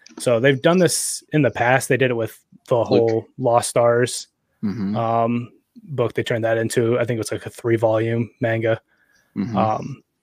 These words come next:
Speaker 1: so the artwork is always gorgeous in it.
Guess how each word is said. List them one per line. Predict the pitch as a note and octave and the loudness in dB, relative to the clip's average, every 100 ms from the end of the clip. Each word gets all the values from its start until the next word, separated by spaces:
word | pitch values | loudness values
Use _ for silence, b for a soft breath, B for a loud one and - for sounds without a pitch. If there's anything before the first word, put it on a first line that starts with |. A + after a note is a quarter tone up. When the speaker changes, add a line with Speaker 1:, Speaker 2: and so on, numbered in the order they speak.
| _ _ _ _ | _ _ _ _
Speaker 1:
so | - B2 G#2+ | 0 2 2
the | B2 | 4
artwork | B2 C#3 C3+ C3+ | 6 8 6 6
is | B2 | 2
always | A#2 A#2+ A#2+ - - _ _ _ D3 | 2 4 2 -2 -8 _ _ _ -10
gorgeous | C3+ A#2+ A#2 A#2 A2 | -4 0 0 -2 -2
in | B2+ B2 | 0 2
it. | B2+ | 0